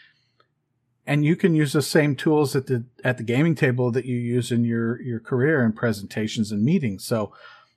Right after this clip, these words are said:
I, I really feel like that's something that the game has always kind of, uh, helped me with, but I've become better at it because of, uh,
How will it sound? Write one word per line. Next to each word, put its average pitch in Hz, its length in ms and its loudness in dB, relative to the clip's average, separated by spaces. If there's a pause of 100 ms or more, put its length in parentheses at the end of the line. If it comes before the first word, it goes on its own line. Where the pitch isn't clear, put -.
(220)
I, - 140 -14 (400)
I 135 80 0
really 147 280 2
feel 156 200 -6
like 135 280 -4 (640)
that's 151 340 2
something 147 440 0
that 139 140 -2
the 135 60 -6
game 135 340 0
has 123 160 -2
always 131 600 2 (680)
kind 131 300 0
of, 123 360 -4
uh, 113 360 0 (200)
helped - 380 0
me 170 200 2
with, 175 380 0
but 135 160 0
I've 127 260 -2
become 131 500 -2
better 120 540 0
at 117 220 -2
it - 260 -8 (260)
because 113 540 -6
of, 107 320 -8 (520)
uh, 151 140 -4